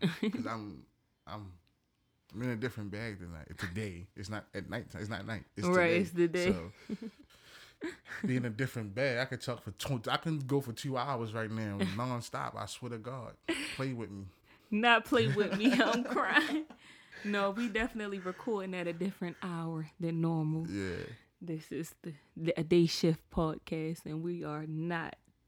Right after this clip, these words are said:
Speaker 1: the day shift type of folk.
Speaker 2: I mean, we are, but we just work.
Speaker 1: Yeah.
Speaker 2: So, keep
Speaker 1: But, um, relax.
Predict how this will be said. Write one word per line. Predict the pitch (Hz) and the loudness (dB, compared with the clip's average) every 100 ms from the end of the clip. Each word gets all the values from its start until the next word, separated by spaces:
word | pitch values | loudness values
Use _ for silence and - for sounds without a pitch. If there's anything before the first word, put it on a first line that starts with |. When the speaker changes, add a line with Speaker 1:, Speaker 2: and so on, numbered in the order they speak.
| - | -4
Speaker 1:
the | 160 | 0
day | 175 160 | 4 4
shift | 151 170 165 170 - - _ - | 2 0 0 -2 -8 -20 _ -2
type | 190 165 165 | 0 0 -2
of | 160 | -2
folk. | 185 180 - - _ - - - - - - | 2 0 0 -10 _ -20 -20 -20 -20 -12 -4
Speaker 2:
I | |
mean, | 131 117 | 0 2
we | 113 113 | 2 2
are, | 107 | 0
but | 95 | -2
we | 101 | -6
just | 95 85 | -6 -6
work. | 92 - - _ _ _ | -10 -12 -20 _ _ _
Speaker 1:
Yeah. | 208 190 160 180 | 6 8 6 2
Speaker 2:
So, | 185 - _ _ _ - | -4 -14 _ _ _ -20
keep | - _ _ _ _ _ _ _ | -20 _ _ _ _ _ _ _
Speaker 1:
But, | 202 190 - | 0 0 2
um, | 190 185 185 202 196 _ _ _ _ _ _ _ _ - - _ _ _ _ _ _ _ _ _ _ _ _ _ _ _ _ _ _ _ _ _ _ _ _ - | 2 2 0 -4 -10 _ _ _ _ _ _ _ _ -20 -20 _ _ _ _ _ _ _ _ _ _ _ _ _ _ _ _ _ _ _ _ _ _ _ _ -2
relax. | 226 247 262 214 - - - - | 2 2 0 -4 -10 -16 -14 -14